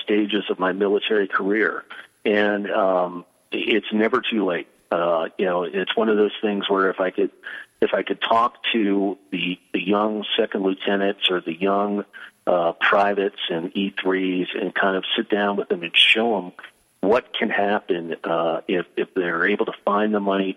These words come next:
to, to, to invest wisely and plan a budget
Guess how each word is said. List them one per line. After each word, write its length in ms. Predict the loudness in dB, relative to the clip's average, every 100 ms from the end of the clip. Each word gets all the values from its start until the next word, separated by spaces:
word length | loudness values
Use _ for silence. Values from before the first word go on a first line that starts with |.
| -2
to, 340 | 0 2 0 -6 _ _ -2
to, 200 | 0 0 -2 -2
to 180 | 0 -2
invest 340 | 0 2 2 0 -2
wisely 760 | 0 0 -2 0 0 0 0 -4
and 240 | -6 -8
plan 380 | -2 0 2 0
a 60 |
budget 500 | 0 0 0 0 -4